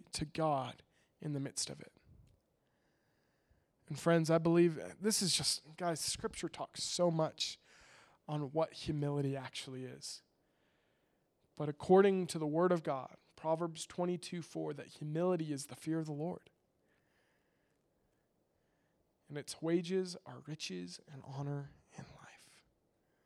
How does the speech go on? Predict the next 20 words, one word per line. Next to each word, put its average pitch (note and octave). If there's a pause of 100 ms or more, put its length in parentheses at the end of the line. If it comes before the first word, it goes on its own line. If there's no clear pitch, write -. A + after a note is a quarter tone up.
(680)
And D3
I D3+
strongly F#3
believe, D#3
friends, D3+
as C#3
we D3+
grow, D#3+ (380)
we D#3
have D3
this D#3
desire D3+
to D3+
grow D#3
in E3
the D3
fear D#3+
of D3+
the D3
Lord, D3